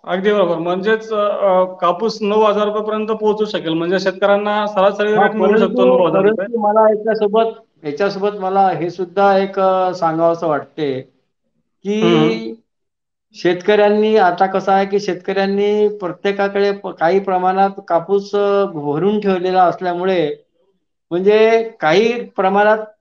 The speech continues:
Speaker 2: कापूस विकावा, काही प्रमाणात कापूस, कापसाची भाववाढ होईल, हे आशेने ठेवावं आणि एकंदरीत कापसाचा जो आहे तो टप्प्याटप्प्याने विकला तरच त्याच्यामध्ये पुढचं नुकसान आणि फायदा ह्या दोन्ही गोष्टी आपल्याला हाती पडतील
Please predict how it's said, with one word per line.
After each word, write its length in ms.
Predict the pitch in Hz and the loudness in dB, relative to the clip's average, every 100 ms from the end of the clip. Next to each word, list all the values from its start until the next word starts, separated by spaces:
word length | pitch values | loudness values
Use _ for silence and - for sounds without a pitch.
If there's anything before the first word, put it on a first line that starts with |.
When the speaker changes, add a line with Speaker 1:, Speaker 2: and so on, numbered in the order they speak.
| _ | _
Speaker 2:
कापूस 440 | - 160 208 220 208 | -4 -2 0 -2 0
विकावा, 460 | 190 202 202 208 | 0 2 4 4
काही 300 | 214 180 196 | 2 2 2
प्रमाणात 460 | 202 202 196 202 202 202 | 0 -2 -2 -2 -4 -4
कापूस, 500 | 185 196 202 196 - | -6 -2 -6 -6 -6
कापसाची 480 | 175 170 190 190 202 | -6 -2 -6 -2 -2
भाववाढ 420 | 160 175 196 196 | 0 2 2 2
होईल, 300 | 196 202 208 208 _ _ _ - | 4 4 2 -6 _ _ _ -4
हे 40 | 185 | 0
आशेने 480 | 175 175 202 202 | 2 2 0 -2
ठेवावं 680 | 202 170 180 190 208 208 208 - _ _ _ - | -2 -2 2 2 4 2 0 -10 _ _ _ -6
आणि 240 | 175 208 | 0 2
एकंदरीत 500 | 202 208 208 208 226 220 | 2 0 0 0 -2 -2
कापसाचा 840 | 196 175 - 208 208 220 226 226 220 196 | -2 -2 -2 -2 -2 0 2 2 0 0
जो 80 | 202 | 2
आहे 200 | 202 220 | 2 0
तो 160 | 226 | -2
टप्प्याटप्प्याने 960 | 226 208 196 220 214 208 214 208 220 220 220 _ | -4 -4 -4 -4 -4 -4 -2 -2 0 -2 -4 _
विकला 440 | 170 160 170 208 220 | -6 -6 0 4 4
तरच 460 | 220 202 208 220 | 2 2 2 0
त्याच्यामध्ये 460 | 214 202 202 202 208 | 0 -2 -2 -2 -4
पुढचं 460 | 208 196 180 208 202 | -4 -6 -4 -6 -6
नुकसान 480 | 175 - 202 214 | -8 -4 -2 -2
आणि 580 | 208 185 196 202 202 196 - _ _ _ 160 | -4 -6 0 0 0 -2 -10 _ _ _ -2
फायदा 280 | 170 190 | 0 2
ह्या 160 | 190 202 | 2 2
दोन्ही 320 | 196 180 196 | 0 -2 -2
गोष्टी 380 | 202 196 196 208 | 0 -2 -2 -2
आपल्याला 840 | 190 185 196 196 196 196 190 190 - | -2 0 -2 0 2 2 0 -4 -8
हाती 280 | 208 202 | -8 -8
पडतील 520 | 196 175 170 208 220 | -8 -8 -6 -6 -6